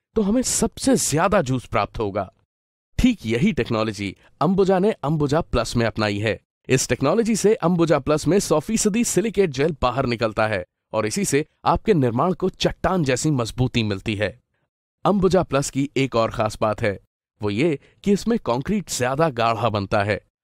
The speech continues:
और इससे लीकेज की गुंजाइश नहीं के बराबर हो जाती है।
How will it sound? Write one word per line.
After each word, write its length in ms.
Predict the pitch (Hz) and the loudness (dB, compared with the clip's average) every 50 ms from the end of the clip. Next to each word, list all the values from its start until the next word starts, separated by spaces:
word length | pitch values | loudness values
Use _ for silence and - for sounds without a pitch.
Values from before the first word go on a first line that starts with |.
| _ _ - | _ _ 0
और 140 | - 165 214 | 2 2 2
इससे 220 | - - - 269 | 2 2 2 2
लीकेज 400 | 202 143 135 156 - 247 240 - | 2 2 -2 -2 -2 -2 -2 -2
की 120 | - 208 156 | -2 -4 -2
गुंजाइश 580 | 120 113 107 101 110 127 135 120 151 - - - _ _ - 110 | -2 -2 -2 0 0 0 0 0 -2 -6 -10 -14 _ _ -6 -2
नहीं 360 | 113 127 139 131 156 226 196 | 0 0 2 2 2 2 2
के 140 | - 170 143 | 2 2 2
बराबर 360 | 123 117 113 107 104 104 98 | 2 2 2 2 2 0 0
हो 100 | 101 98 | 0 0
जाती 300 | 104 98 92 - 104 92 | 0 -2 -2 -2 -4 -4
है। 140 | 101 92 | -4 -6